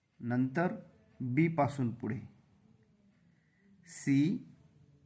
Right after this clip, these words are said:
डी, ई, एफ, जी, एच असे सहा.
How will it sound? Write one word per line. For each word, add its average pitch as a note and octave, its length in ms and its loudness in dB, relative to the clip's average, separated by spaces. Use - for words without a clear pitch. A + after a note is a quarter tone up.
डी, C3+ 540 2
ई, C3 440 2
एफ, B2 500 -2
जी, A#2+ 520 -2
एच A#2+ 340 -4
असे C#3 200 -10
सहा. G#2+ 400 -6